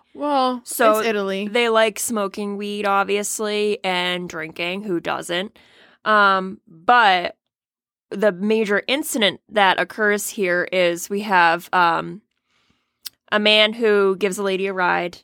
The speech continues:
Speaker 2: and they exchange phone numbers. Um, and then he t-, tells his friends about it. And it's not the dude who picked up the girl, it's his friends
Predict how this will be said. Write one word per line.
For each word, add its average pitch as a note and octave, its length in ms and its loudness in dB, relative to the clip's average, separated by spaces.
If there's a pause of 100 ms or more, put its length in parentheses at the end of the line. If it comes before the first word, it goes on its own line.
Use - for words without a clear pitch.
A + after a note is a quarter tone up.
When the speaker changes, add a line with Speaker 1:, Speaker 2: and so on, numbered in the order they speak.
(260)
Speaker 2:
and F3+ 260 2
they F3+ 100 0
exchange F3 440 -6
phone D#3+ 200 -4
numbers. D#3 680 -8 (500)
Um, E3+ 680 2 (280)
and F#3+ 100 2
then F#3+ 100 2
he F#3 60 0
t-, G#3 180 -6 (140)
tells F#3+ 220 0
his F3 140 -8
friends G#3+ 320 -2
about E3+ 320 0
it. E3 260 -4 (320)
And G3 320 4
it's F3 220 -4
not G#3 420 4
the G3+ 120 0
dude G3 220 2
who F#3 60 2
picked F#3+ 240 -6
up F#3+ 120 -4
the G3+ 80 -4
girl, F3 180 0
it's E3+ 140 -6
his F3 140 -8
friends F#3 680 0